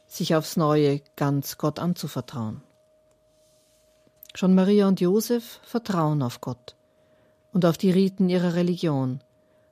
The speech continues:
die diesem Vertrauen einen Rahmen und konkrete Zeichen geben. Bemerkenswert erscheint mir dabei unter anderem,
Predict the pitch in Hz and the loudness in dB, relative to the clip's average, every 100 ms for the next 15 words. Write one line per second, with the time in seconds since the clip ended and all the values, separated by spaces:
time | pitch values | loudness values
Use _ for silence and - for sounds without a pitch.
0 | _ - 160 190 208 196 202 - 165 151 | _ -6 -2 2 2 2 0 -4 0 2
1 | 151 156 151 147 156 156 139 135 135 147 | 2 0 -2 -2 0 0 0 0 0 -2
2 | 165 185 _ _ _ _ 185 - 180 175 | -4 -6 _ _ _ _ -6 0 0 2
3 | 175 165 196 - 147 139 135 143 139 - | 0 0 -2 -2 -2 -2 -8 -8 -10 -10
4 | 156 - _ _ _ _ _ _ _ _ | -16 -18 _ _ _ _ _ _ _ _
5 | _ _ _ - 170 165 156 190 - 240 | _ _ _ -2 2 4 4 0 0 -2
6 | 226 214 247 262 - 196 202 208 208 208 | 0 -2 -4 -6 -8 -4 -2 -2 0 0
7 | 202 196 185 190 190 - 160 175 180 185 | 0 0 -2 0 -2 -2 -2 0 0 0
8 | 190 | -2